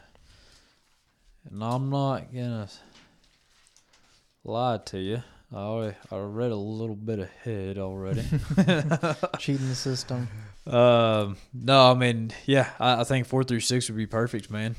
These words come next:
Speaker 1: Um, there's definitely some different things. I, I just briefly read into,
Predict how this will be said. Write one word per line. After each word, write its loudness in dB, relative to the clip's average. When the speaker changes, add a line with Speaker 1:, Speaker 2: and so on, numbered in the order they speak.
Speaker 1:
Um, -4
there's -2
definitely -2
some -2
different -6
things. -6
I, 0
I 2
just -6
briefly -6
read -2
into, -6